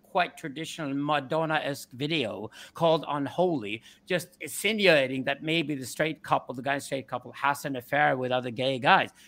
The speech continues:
A-, and suddenly is number one of the charts. Congratulations to Sam and Kim. Well done. That's what queer culture should be today. I'm sure Pog agrees with me. But it's kind of pathetic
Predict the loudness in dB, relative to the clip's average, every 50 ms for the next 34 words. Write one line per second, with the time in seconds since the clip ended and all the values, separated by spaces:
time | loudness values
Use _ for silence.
0 | -20 -20 _ _ 6 6 6 8 6 0 0 -2 _ -10 0 0 2 2 2 -2
1 | -2 0 0 0 0 0 0 0 0 0 0 0 -2 -2 -2 -4 -6 -2 2 2
2 | 4 4 2 0 -6 _ -4 0 0 2 8 8 8 8 6 4 6 8 8 8
3 | 8 4 -6 -8 -6 2 4 4 4 4 2 -2 -4 -2 -2 -2 -2 -2 0 0
4 | 2 2 2 0 -4 -4 -2 -2 -2 -2 -2 -6 -8 -10 -10 -16 _ -6 -6 -6
5 | -4 -6 -8 -8 -8 -8 -14 -14 -8 -8 -8 -8 -8 -10 -12 -12 -14 -20 -20 -20
6 | -20 -20 -20 _ _ _ _ _ -6 -6 -4 -2 -4 -4 -4 _ 2 4 4 4
7 | 2 0 -4 -6 -4 -4 -4 -4 -4 -8 -14 -14 -16 -16 -16 _ _ _ _ _
8 | -6 -6 -6 -6 -2 0 2 2 2 0 -2 -4 -8 -8 -6 2 6 6 8 8
9 | 6 2 -2 -6 -12 -12